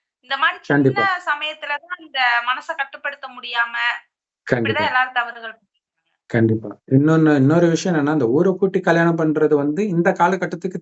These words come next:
Speaker 2: தேவையான்னு யோசிக்கிற மாதிரி இருக்கு. ஏன்னா திரும்புற பக்கம்லாம் கள்ள தொடர்பா இருக்கும்போது, அது கொடுக்குற வலியை விட ஊரை கூட்டி கல்யாணம் பண்ணி சொல்லிட்டேனே, "இதான் என் கணவன், இதான் என் மனைவின்ட்டு. அப்ப எனக்கு மூஞ்ச வெளில காட்ட முடியலையே" அப்படின்னு.
Speaker 1: ரீசென்ட்டா,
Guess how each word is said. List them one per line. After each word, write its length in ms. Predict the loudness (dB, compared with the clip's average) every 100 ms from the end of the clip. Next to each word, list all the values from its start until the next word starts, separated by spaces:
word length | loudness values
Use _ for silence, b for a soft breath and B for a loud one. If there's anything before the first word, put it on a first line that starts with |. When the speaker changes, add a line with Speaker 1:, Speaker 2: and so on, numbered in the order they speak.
| -2
Speaker 2:
தேவையான்னு 540 | 0 2 2 2 0
யோசிக்கிற 300 | -2 -4 -2
மாதிரி 200 | 0 0
இருக்கு. 340 | -2 -2 -2 -4 B B 0
ஏன்னா 40 |
திரும்புற 400 | 2 2 2 2
பக்கம்லாம் 260 | 0 0 0
கள்ள 160 | 0 0
தொடர்பா 380 | 0 0 0
இருக்கும்போது, 400 | 0 0 -2 -4
அது 320 | -6 -8 -6 -2
கொடுக்குற 400 | 0 0 2 2
வலியை 280 | 4 4
விட 200 | 2 0
ஊரை 460 | -2 -4 -2 0 0
கூட்டி 340 | 2 2 2 2
கல்யாணம் 300 | 2 2 -2
பண்ணி 160 | -4
சொல்லிட்டேனே, 640 | -2 -4 -2 -2 -2 -4 -8 _ _ _ _ _ _
"இதான் 260 | 2 2 2
என் 140 | -2
கணவன், 320 | 0 0 0
இதான் 300 | 0 0 0
என் 140 | 0 -2
மனைவின்ட்டு. 720 | -2 -4 -6 -6 -8 -8 -8 _ _ _ _ _
அப்ப 440 | -2 2 4 4
எனக்கு 260 | 2 2 2
மூஞ்ச 540 | 2 2 0 2 2
வெளில 240 | 4 2
காட்ட 240 | 2 0 0
முடியலையே" 680 | 0 2 0 0 0 -2 -4 -12 _ _ _ _ 0
அப்படின்னு. 340 | 0 -2 -2
Speaker 1:
ரீசென்ட்டா, 920 | -6 -6 -4 -4 -2 2 2 0 -4